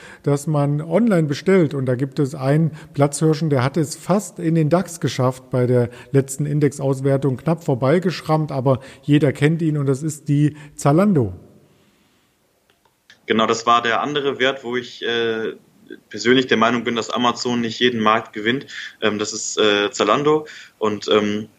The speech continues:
Speaker 2: ja, ich meine, jeder kennt, glaub ich, Zalando als, äh, als, äh, Online-Anbieter von Mode. Ähm, auch bei Zalando sehen wir, dass der Aktienkurs deutlich, äh, runterkommt. Ich glaube, zwanzig Prozent, ähm, mittlerweile vom Hoch,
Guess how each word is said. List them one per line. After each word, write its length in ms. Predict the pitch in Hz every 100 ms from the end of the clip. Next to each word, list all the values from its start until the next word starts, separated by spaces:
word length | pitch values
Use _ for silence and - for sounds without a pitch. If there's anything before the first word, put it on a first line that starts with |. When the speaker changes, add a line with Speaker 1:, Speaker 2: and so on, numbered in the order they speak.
| -
Speaker 2:
ja, 160 | 101 101 - -
ich 60 |
meine, 160 | 98 95
jeder 180 | 104 107
kennt, 220 | 113 110
glaub 140 | 107
ich, 100 | 104
Zalando 360 | - 107 123 127
als, 380 | 98 104 - -
äh, 60 |
als, 480 | 107 - 101 - - -
äh, 200 | 104 98 -
Online-Anbieter 840 | 113 117 113 110 110 107 113 113 107
von 480 | - 104 104 104
Mode. 440 | 104 113 131 147 151 - - - -
Ähm, 380 | 104 101 104 110 _ _ -
auch 260 | 107 104 - _ -
bei 340 | 104 104 104
Zalando 340 | - 104 135
sehen 240 | 127 127 123
wir, 100 | 117
dass 180 | 110 -
der 140 | 110
Aktienkurs 540 | 110 - 110 - 113
deutlich, 480 | - 117 107 110 -
äh, 140 | - 107
runterkommt. 580 | 104 139 131 - 123
Ich 60 | 120
glaube, 340 | 113 110 107 107 - - -
zwanzig 380 | - 107 107 110
Prozent, 640 | - - 113 113 110 - -
ähm, 540 | 107 107 104 104 104 -
mittlerweile 540 | 107 107 101 107 107
vom 240 | - 104
Hoch, 200 | 101 110